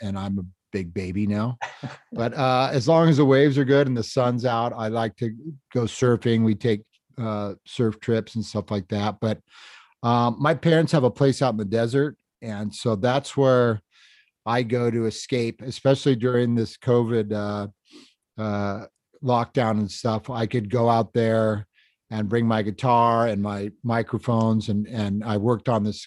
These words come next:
Speaker 1: acoustic stuff a lot. And that's where I can kinda cut loose and, you know, uh, have a drink, write some music,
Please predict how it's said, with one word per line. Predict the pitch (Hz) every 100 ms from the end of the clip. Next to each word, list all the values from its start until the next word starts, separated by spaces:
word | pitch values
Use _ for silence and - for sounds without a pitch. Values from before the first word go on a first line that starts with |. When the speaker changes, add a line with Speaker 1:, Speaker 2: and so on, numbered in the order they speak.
| -
Speaker 1:
acoustic | 120 107 - -
stuff | - 110 117
a |
lot. | 107 104 107 101 - _ - - _ _ -
And | 120 117 113 117
that's | 143 147
where | 156
I | 139
can | 131 113
kinda | 131 117
cut | 104 139 131
loose | 123 120 113 127
and, | 113 107 104 _ _ _ _ -
you | 107
know, | 107 104 101 104 _ _ _ _ -
uh, | 113 101 98 98 104 - _ _ _ _ _ _ _ _
have | 127 123
a | 110
drink, | 127 135 131 110 - _ _ _
write | 123 120 - -
some | 110
music, | 110 120 110 113